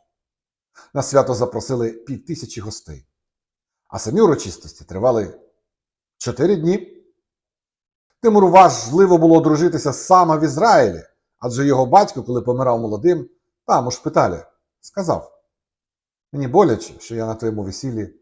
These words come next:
не буду». Тимур відповів, що влаштовує церемонію під ізраїльським небом.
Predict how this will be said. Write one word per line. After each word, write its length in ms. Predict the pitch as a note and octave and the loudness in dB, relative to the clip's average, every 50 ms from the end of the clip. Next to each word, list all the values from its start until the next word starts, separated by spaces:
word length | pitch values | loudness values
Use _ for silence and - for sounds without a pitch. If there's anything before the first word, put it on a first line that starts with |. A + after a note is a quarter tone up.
| _ _ | _ _
не 120 | F#2+ G#2 | -14 -12
буду». 320 | A2+ C#3 C3 G#2 C#2+ C2 _ _ _ _ _ _ _ _ _ _ _ _ _ _ _ _ _ _ _ _ _ _ _ _ _ - | -8 -8 -8 -8 -10 -12 _ _ _ _ _ _ _ _ _ _ _ _ _ _ _ _ _ _ _ _ _ _ _ _ _ -12
Тимур 220 | A#2+ A#2 A#2 A2 | -8 -6 -4 -4
відповів, 380 | G#2+ G#2 - - G#2 B2+ E3+ - | -6 -6 -8 -8 -4 -4 -4 -4
що 140 | - - A2 | -4 -6 -6
влаштовує 500 | G#2 A2 A2 - - B2+ A#2 A2 G#2+ F#2+ | -6 -6 -8 -8 -8 -8 -6 -6 -6 -8
церемонію 560 | - - G#2 G#2 G#2+ C#3 D3+ C3+ A#2 G#2 - - _ _ _ _ _ | -8 -10 -8 -8 -6 -6 -6 -6 -8 -10 -10 -14 _ _ _ _ _
під 140 | - A#3+ G#3+ | -14 -6 -4
ізраїльським 580 | A#3 G#3+ G3+ G#3+ F#3+ D#3 A#2 - - - D3 D#3 | -4 -2 2 2 2 2 2 -2 -6 -8 -6 -2
небом. 380 | F#3+ G#3+ E3+ A#2 G2 E2+ E2 | 0 0 0 0 -2 -6 -10